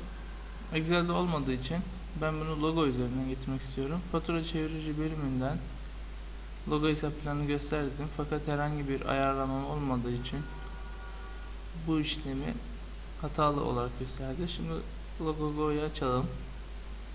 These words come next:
Hesap planından ilgili hesaplarımızı kontrol edelim. Evet, tüm hesap planımız gördüğünüz gibi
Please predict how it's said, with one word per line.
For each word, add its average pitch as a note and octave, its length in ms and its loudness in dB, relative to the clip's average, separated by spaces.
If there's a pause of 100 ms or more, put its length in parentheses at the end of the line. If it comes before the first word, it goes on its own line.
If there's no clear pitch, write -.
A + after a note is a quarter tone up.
(1800)
Hesap - 300 -2
planından C#3 1000 0 (1600)
ilgili D3+ 260 0
hesaplarımızı C#3 640 0
kontrol C#3+ 420 2
edelim. B2+ 400 -2 (2250)
Evet, C3 120 -4 (160)
tüm D#3 180 0
hesap C#3 340 -2
planımız C3+ 420 0
gördüğünüz C3+ 440 0
gibi C#3 220 -4